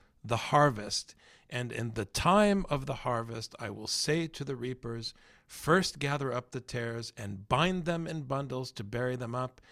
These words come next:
but gather the wheat into my barn.'" We are stuck in the first half of verse thirty in this life.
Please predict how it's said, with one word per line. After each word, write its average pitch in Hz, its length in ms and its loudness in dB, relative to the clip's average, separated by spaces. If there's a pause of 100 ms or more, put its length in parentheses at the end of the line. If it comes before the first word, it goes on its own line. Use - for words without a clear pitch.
(180)
but 131 220 -2
gather 123 360 2
the 131 140 0
wheat 110 400 -4
into 113 320 -8
my 107 160 -6
barn.'" 104 580 -6 (300)
We 185 600 2 (160)
are 139 320 6
stuck - 640 2
in 135 300 -2
the 127 100 0
first 127 480 0
half 139 460 0
of 127 160 -2
verse 117 400 -2
thirty 113 440 -2
in 110 200 -6
this 107 260 0
life. - 540 -10